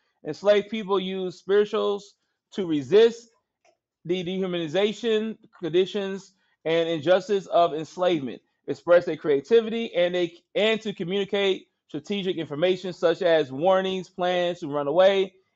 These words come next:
and methods of escape. So just like how I talked about earlier, like, cornrows was, um, done a very strategic way on the slave plantations as a map.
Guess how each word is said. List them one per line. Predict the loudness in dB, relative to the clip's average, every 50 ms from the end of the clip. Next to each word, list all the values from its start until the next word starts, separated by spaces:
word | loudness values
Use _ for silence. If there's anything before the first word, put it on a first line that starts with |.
| _ -6
and | -4 -4 -2
methods | -2 -4 -4 -4 -6 -4
of | -4 -4
escape. | -4 -6 -8 -6 0 0 0 0 -2 -8 _ _ _ _ _ _
So | -8 -6
just | -4 -2 0 0
like | 0 2
how | 4 4 4
I | 4
talked | 2 0 -2 0
about | 0 0 0 0 0
earlier, | -2 -2 0 0 0 0 0 0 0
like, | 0 -2 -2 -2 -4
cornrows | -4 -2 -2 0 2 2 4 4 4 4 2 -2 -2
was, | 0 0 2 2 0 0 -2 -4 -8 _ _ _ _ _ _ _ -2
um, | 0 0 2 2 0 -2 0
done | 2 2 2 2
a | -2
very | -2 -2 -2 -2 -2
strategic | -4 -8 -10 -10 -8 -8 -8 -6
way | 0 4 4 4 4 2
on | -2 -4 -4
the | -6
slave | -12 -8 -4 -2 0 0 0 -2 -6 -8
plantations | -10 -8 -8 -8 -4 -2 -2 -2 -2 -4 -4 -4
as | -4 -4
a | -6 -4
map. | 0 0 0 0 0